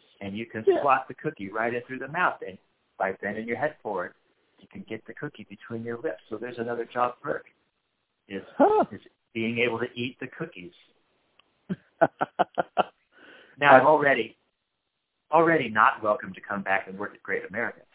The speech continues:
Speaker 1: So if they revive their costume characters and, uh, and, and hear this and, and, and take me off their pile of applicants,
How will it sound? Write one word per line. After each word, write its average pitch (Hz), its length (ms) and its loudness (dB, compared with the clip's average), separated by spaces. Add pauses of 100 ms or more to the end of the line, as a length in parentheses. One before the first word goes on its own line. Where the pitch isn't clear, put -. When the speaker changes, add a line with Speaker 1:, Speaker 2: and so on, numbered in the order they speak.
(300)
Speaker 1:
So 104 120 -2
if 95 100 -10
they 104 100 -4
revive 107 500 2
their 98 120 -8
costume 98 560 -2
characters 110 520 -4 (600)
and, 92 340 -6
uh, 73 240 -8 (680)
and, 90 260 -10
and 92 160 -14 (100)
hear 160 240 2
this - 260 -6 (140)
and, 92 220 -12 (100)
and, 90 240 -16
and 92 100 -14 (120)
take 113 180 -4
me 104 100 -10
off 101 220 -2
their 90 120 -8
pile 98 240 -4
of 90 60 -6 (120)
applicants, 98 520 -6